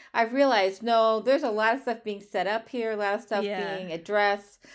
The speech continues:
Speaker 1: There are continuity problems, of course, but there always are in
Speaker 2: Yeah,
Speaker 1: this show.
Speaker 2: there always are.
Speaker 1: Um, and,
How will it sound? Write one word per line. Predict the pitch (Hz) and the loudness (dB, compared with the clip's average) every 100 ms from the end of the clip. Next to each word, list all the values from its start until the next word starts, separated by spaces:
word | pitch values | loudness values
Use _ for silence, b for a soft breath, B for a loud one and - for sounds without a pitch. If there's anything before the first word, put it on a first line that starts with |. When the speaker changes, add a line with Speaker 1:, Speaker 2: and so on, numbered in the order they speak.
| B - | B -8
Speaker 1:
There | 190 | -8
are | |
continuity | - 214 202 196 180 | -4 -4 -4 -2 -4
problems, | 175 185 160 156 160 | -2 -2 -2 -4 -12
of | |
course, | - 165 | -6 -6
but | 165 165 | -6 -6
there | 175 | -4
always | 175 170 | -2 -4
are | 165 | -2
in | 156 | -4
Speaker 2:
Yeah, | 139 | -4
Speaker 1:
this | 151 | -6
show. | 170 160 160 | -6 -6 -8
Speaker 2:
there | 180 | -10
always | 156 - - | -8 -8 0
are. | 196 185 175 | 2 4 2
Speaker 1:
Um, | 170 - | -4 -8
and, | 214 | -6